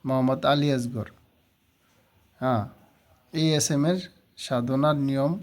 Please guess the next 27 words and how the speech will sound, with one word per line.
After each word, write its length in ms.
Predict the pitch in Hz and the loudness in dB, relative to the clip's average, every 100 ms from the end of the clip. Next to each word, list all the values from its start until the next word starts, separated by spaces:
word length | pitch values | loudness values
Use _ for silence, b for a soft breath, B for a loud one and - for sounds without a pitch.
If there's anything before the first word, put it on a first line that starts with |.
| - | -10
অপর 340 | - 139 160 131 | -4 -4 -2 -6
পৃষ্ঠা 380 | 127 120 - 127 | -4 -6 -4 -4
দেওয়া 240 | 127 123 | -2 0
হলো। 300 | 117 101 101 - b b b b b b | -2 -4 -8 -14 b b b b b b
এই 120 | 156 | -8
এসএমএ, 760 | - 175 165 180 180 185 190 170 | -2 0 2 2 4 4 4 2
এটা 140 | 165 | 0
হচ্ছে 240 | 170 165 180 | 0 0 -4
এসএম, 560 | - 165 160 160 185 240 - _ _ _ - | -4 -4 -2 -2 -2 -4 -12 _ _ _ -8
এটা 200 | 160 135 | -4 2
আপনারা 440 | 135 135 131 131 127 | 2 2 -2 -2 -4
স্ক্রিনশট 460 | 117 139 123 131 | -6 -4 -4 -4
দিয়ে 240 | 120 120 127 | -6 -4 -4
রেখে 260 | 120 117 | -4 -4
দেন, 260 | 120 131 202 - | -4 -4 -6 -10
ঠিক 160 | - 120 | -8 -6
আছে? 240 | 135 202 214 - b b b - | -4 -4 -6 -10 b b b -8
আর 400 | 123 110 107 107 147 - b b b | -2 2 2 0 -4 -20 b b b
অপর 340 | - 110 170 143 | -6 -4 -2 -2
পৃষ্ঠায় 300 | 131 - 143 | -4 -2 -2
যে 140 | 135 | 0
নিয়মটা, 520 | 139 147 127 127 202 - B B - | 0 2 0 -2 -4 -6 B B -8
আমি 220 | 120 120 | -4 0
নিয়মটা 360 | 127 127 127 | 0 0 -2
বলে 300 | 120 139 147 | -2 0 0
দিই, 280 | 135 160 226 - | 0 -2 -4 0
তারপরে 540 | 120 120 151 147 190 | 0 0 -2 -2 -2